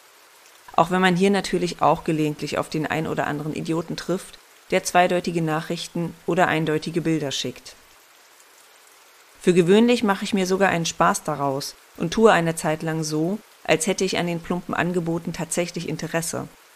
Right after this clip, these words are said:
bevor ich denjenigen ohne Vorwarnung mit einem fiesen Spruch in die Wüste schicke und anschließend wieder unmatche. Klingt gemein, aber viele haben es wohl nicht anders verdient.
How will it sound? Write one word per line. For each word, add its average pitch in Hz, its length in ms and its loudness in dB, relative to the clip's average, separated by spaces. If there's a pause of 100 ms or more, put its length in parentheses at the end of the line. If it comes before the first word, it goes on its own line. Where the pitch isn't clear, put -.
(180)
bevor 170 260 2
ich 165 100 0
denjenigen 175 540 2
ohne 175 240 0
Vorwarnung 180 580 2
mit 165 120 -2
einem 151 180 -2
fiesen 190 300 -4
Spruch - 260 -6
in 170 160 -2
die 160 100 0
Wüste 190 300 -4
schicke 185 420 -4 (300)
und 208 160 2
anschließend 190 540 0
wieder 175 240 0
unmatche. 156 480 -2 (1500)
Klingt 170 280 0
gemein, 175 480 0 (280)
aber 160 160 4
viele 196 280 2
haben 170 160 0
es 160 140 -6
wohl 165 100 0
nicht 160 180 -4
anders 156 300 -4
verdient. 151 440 -6